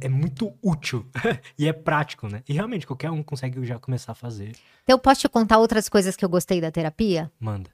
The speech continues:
Speaker 2: Porque esse é... vê se você já aprendeu essas outras coisas, tá? Olha só, eu falei que existe situação, pensamento, sentimento, reação fisiológica, né, que é... e o comportamento. Onde você acha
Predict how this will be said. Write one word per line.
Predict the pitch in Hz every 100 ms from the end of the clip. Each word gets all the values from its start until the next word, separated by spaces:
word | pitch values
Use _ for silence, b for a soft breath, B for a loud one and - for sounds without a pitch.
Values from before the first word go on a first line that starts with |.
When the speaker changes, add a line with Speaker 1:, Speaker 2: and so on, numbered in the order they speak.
| _ _
Speaker 2:
Porque | 165 -
esse | 165 170 -
é... | 196
vê | 185 185
se | 247 226
você | 226 233
já | 214
aprendeu | 220 208 202 196
essas | - 180
outras | 185 185 175
coisas, | - 160 151 156
tá? | - 175 B B B B B B B -
Olha | 208 220
só, | - 165 147 _
eu | 196
falei | 190 202 196
que | 196
existe | 196 170 156 180
situação, | 196 190 196 - 247 269 262
pensamento, | 226 214 - 196 214 240 240 226
sentimento, | - 190 180 - 160 160 185 247 - 381 - _
reação | - 196 196 190 - 190
fisiológica, | 196 190 175 165 160 202 -
né, | 180 175
que | 170
é... | 165 b b b -
e | 202 226
o | 214
comportamento. | - 220 220 202 220 190 - - - _ _ b b b b b -
Onde | 269 370 370
você | 339 330 226
acha | 185 214 240 - 185